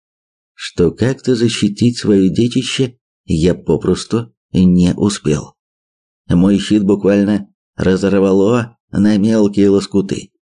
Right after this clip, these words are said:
оставив целыми лишь жалкие обрывки. А от поддерживающей сети вообще ничего не осталось. Я охнул,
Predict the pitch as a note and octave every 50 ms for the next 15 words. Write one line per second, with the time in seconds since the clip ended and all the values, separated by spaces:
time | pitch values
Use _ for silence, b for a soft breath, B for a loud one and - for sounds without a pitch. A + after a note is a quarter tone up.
0 | _ _ _ - E2 - - - - - D3 C3 A#2+ G#2 - - - D3 D#3 D3
1 | C3+ B2+ A#2 A#2+ A#2+ B2 B2 A2 F2 - G#2 B2+ C#3 C3+ A#2+ - - C3 B2+ A#2
2 | A2 G#2 G2 C3 C#3 C#3 A#2+ F#2+ - - - - - _ _ _ _ _ _ _
3 | _ _ _ _ _ _ _ - - G#2 A#2+ B2+ A#2+ B2 A#2 A2 G#2 - - -
4 | A2 G2+ F2 D#2 - F#2+ A2 A#2 G#2 G2 G#2 G#2 G2+ G#2 F#2+ F2 - - - F#2
5 | F#2 F2+ E2 - - _ _ - - - - A2+ B2+ A2+ D2+ - - - B1 A1
6 | - - _ _ _ - F#2 F2 F#2+ G2+ F#2+ F#2 F#2 - - F#2+ F#2 F2 E2 F2
7 | F2 E2 - - G2 G2+ G2+ G2+ F2 D#2+ D#2+ F2 F2 F2+ - - - G#2+ F2 C#2+
8 | A1+ - - - _ _ _ _ _ _ _ _ _ _ _ _ _ _ F#2 F2
9 | E2 F#2 F#2 E2 - - A2 C3 B2+ - - C#3 C#3 C3 B2+ - _